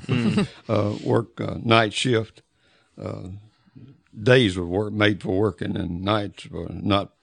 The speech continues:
Speaker 2: for working. I,
Speaker 1: Mm-hmm.
Speaker 2: that's the way I've, I've, uh, I, I've always felt that way. I never did really like it. It was just a,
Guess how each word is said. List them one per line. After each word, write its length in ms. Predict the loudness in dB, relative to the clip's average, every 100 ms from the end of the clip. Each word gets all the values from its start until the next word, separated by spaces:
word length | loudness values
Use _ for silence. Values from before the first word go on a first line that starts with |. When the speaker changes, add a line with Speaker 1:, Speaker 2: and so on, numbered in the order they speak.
| _
Speaker 2:
for 100 | -10
working. 360 | -8 -8 -12 -20 _ _ -8
I, 20 |
Speaker 1:
Mm-hmm. 560 | -2 0 0 -2 -2 0
Speaker 2:
that's 180 | 0
the 60 | 4
way 160 | 6 8
I've, 280 | 6 2 -6
I've, 320 | -2 -2 -2 -2
uh, 200 | -2 -2 -8 _ _ _ _ _ _ _ _ _
I, 240 | -2 -2 -2
I've 160 | -2 2
always 380 | 4 6 4 0
felt 320 | -6 -8 -8
that 160 | -10 -6
way. 140 | 0
I 100 | 2
never 200 | 2 0
did 260 | -2 -4 -6 _ _ -2
really 280 | 2 4 4
like 300 | 6 6 4
it. 120 | 0
It 160 | 0 0
was 140 | -2
just 260 | -2 -2
a, 120 | -4